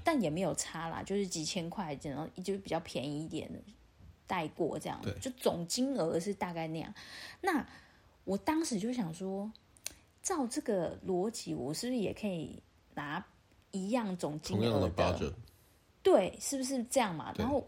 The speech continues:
Speaker 1: 可是，因为我又想想，我就觉得你真的很没用欸。你当时为什么不要沟通一下？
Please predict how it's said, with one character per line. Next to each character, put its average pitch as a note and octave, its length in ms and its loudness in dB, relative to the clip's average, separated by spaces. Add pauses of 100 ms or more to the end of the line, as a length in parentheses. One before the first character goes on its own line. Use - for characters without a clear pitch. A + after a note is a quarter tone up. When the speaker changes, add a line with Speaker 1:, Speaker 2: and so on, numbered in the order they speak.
(140)
Speaker 1:
可 A#3 120 0
是， D#4 80 4 (800)
因 G4+ 80 8
为 - 20 12
我 C4+ 100 10
又 F4 220 6
想 A#3 240 4
想， B3 180 4
我 F3 120 2
就 A3 160 2 (220)
觉 A#3 160 0
得 A3+ 60 6
你 F3 220 2
真 G#3+ 200 2
的 G3 60 2 (480)
很 F#3 100 -2
没 E3+ 240 0
用 A3 360 4
欸。 - 200 2 (340)
你 G#3+ 100 4
当 G4+ 160 8 (100)
时 B3+ 140 6
为 C4 120 8
什 C#4+ 60 8
么 F#3+ 100 6
不 E3+ 100 2
要 G3 140 4
沟 G3 240 0
通 G3+ 200 0
一 E3 120 -4
下？ E3+ 260 -6